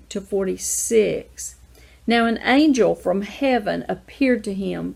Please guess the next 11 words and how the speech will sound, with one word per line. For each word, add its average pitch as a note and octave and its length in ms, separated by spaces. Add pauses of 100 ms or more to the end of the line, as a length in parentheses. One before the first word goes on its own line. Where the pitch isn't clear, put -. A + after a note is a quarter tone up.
strengthening F#3+ 880
him. F3+ 420 (720)
And G#3 240
being A#3+ 420
in - 400
agony, G3+ 720 (400)
he C4+ 180
was A3+ 200
praying A3 720
very G3+ 500
fervently, F3 800